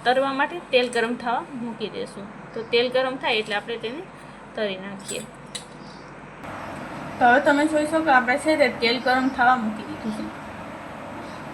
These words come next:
તેલ ગરમ થાય એટલે છે તેની અંદર આપણે પહેલાં થોડુંક એવું આપણે છે તે આ રીતના લોટ નાખી અને સેટ કરી લેશું કે લોટ છે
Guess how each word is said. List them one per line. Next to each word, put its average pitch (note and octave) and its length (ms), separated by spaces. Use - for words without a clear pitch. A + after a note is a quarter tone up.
તેલ C4+ 260
ગરમ C#4+ 320
થાય C4 220
એટલે B3 160
છે D#4 160
તેની B3 220
અંદર A#3+ 180
આપણે A#3+ 240
પહેલાં B3 300
થોડુંક B3+ 340
એવું A#3 160
આપણે A3+ 300
છે C#4 160
તે G#3+ 100
આ G#3 80
રીતના A#3 320
લોટ A#3+ 260
નાખી B3 280
અને B3 100
સેટ G#3+ 260
કરી G3 300
લેશું - 240
કે G#3+ 220
લોટ C#4+ 260
છે D4+ 80